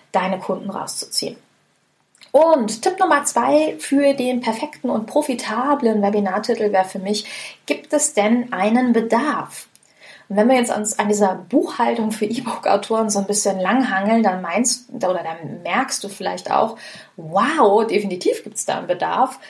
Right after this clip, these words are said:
über den auch viele tatsächlich gar nicht Bescheid wissen, weil ich wusste es bis zu diesem Facebook-Post nicht, mm,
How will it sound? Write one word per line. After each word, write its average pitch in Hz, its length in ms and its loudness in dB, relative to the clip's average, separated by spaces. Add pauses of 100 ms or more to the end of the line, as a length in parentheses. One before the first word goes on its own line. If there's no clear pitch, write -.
(260)
über 240 160 4
den 254 200 0
auch - 120 0
viele 311 360 2
tatsächlich 208 560 -4
gar 196 160 -2
nicht 185 180 -10
Bescheid 339 340 0 (100)
wissen, - 280 -4
weil 180 160 -2
ich 311 420 -2
wusste 269 300 2
es - 360 -2
bis - 400 -8 (680)
zu 214 120 -4
diesem 180 200 -4
Facebook-Post 208 800 -2
nicht, 214 460 -2 (560)
mm, 233 460 6